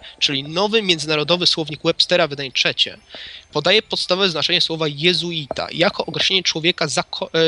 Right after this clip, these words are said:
e, przepraszam, członka zakonu, a następnie podaje jego negatywne użycie. To jest następny cytat wewnątrz cytatu.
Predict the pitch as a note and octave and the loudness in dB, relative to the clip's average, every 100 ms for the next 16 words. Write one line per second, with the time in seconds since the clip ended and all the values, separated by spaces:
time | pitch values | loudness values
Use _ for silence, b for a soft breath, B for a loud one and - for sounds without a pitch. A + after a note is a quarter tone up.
0 | E3 D#3+ A#2+ A2 - - F#3 G#3 F#3 A2 | 2 0 -6 -4 -2 2 2 2 0 -4
1 | G#2 G2+ - G#2+ G#2+ A3+ B B B B | -4 -8 -12 -14 -12 -12 B B B B
2 | - C#3+ A#2+ C#3+ D3 - A3 C4 C4+ C4 | 4 6 6 2 -2 0 -2 -2 -4 -2
3 | F3+ F3+ G3 F#3 E3+ E3+ F3 D#3+ - F4 | 0 2 4 2 0 0 0 0 -2 -4
4 | F4 A#3 G3+ D#3+ - - - B B B | -4 0 0 0 -2 -4 -14 B B B
5 | B - C3+ - B2 D3 C#3+ - F#3+ D#3 | B -8 -4 -4 -2 -4 0 0 0 0
6 | E3+ D3 - - - G#2+ - | 0 0 0 0 0 -4 -4